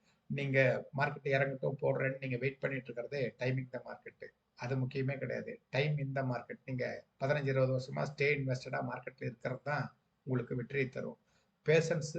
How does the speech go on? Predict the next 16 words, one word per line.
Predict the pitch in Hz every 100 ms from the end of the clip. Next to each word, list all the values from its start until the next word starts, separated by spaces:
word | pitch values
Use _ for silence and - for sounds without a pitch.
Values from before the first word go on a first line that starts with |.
| 170 -
பிளஸ் | 135 -
டிசிப்ளின் | 127 135 135 135 117 - _ _
வந்து | - 131
பாத்தீங்கன்னா, | 131 127 117 117 131 135 113 -
பத்து | 123 123
கோடி | 120 135
வெற்றி | 127 113 135 127 110 _
கண்டிப்பா | - 123 131 131 143
உங்களுக்கு | 123 113 120
வரும். | 120 120 110
நேரமும் | 123 143 147 151 - _ _ -
ஒழுக்கமும் | 131 131 135 127
தான் | 139 131
வெற்றியின் | 110 - 135 127
ரகசியம்ன்றதை | 117 123 - 131 117 117 127 110 -
புரிஞ்சுக்குங்க. | 127 123 113 -